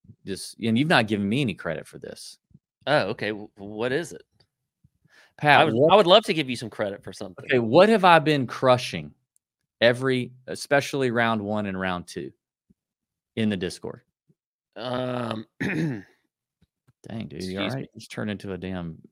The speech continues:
Speaker 1: ninety-year-old man right there.
Speaker 2: You've definitely been crushing the props, the,
Speaker 1: I've
Speaker 2: the
Speaker 1: been
Speaker 2: underdog
Speaker 1: crushing the
Speaker 2: props.
Speaker 1: props.
Speaker 2: Very, you've been very good at 'em.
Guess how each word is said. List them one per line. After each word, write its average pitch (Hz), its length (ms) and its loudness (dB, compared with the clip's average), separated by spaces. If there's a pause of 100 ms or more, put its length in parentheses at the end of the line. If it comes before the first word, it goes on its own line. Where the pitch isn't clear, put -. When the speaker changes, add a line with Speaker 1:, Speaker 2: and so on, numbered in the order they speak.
(160)
Speaker 1:
ninety-year-old 98 600 -6
man 107 240 -6
right 95 160 -14
there. 82 260 -14
Speaker 2:
You've 135 280 -6
definitely 160 340 2
been 127 160 -4
crushing 117 480 0
the 92 80 -6
props, - 640 -8 (320)
the, 107 220 -6
Speaker 1:
I've 101 60 0
Speaker 2:
the 107 60 -2
Speaker 1:
been 107 100 4
Speaker 2:
underdog 101 240 2
Speaker 1:
crushing 90 180 -6
the 82 80 -12
Speaker 2:
props. 73 160 -10
Speaker 1:
props. - 280 -14 (440)
Speaker 2:
Very, 113 340 -2
you've 110 180 -10
been 113 160 -4
very 107 280 2
good 90 160 -4
at 78 100 -10
'em. - 140 -16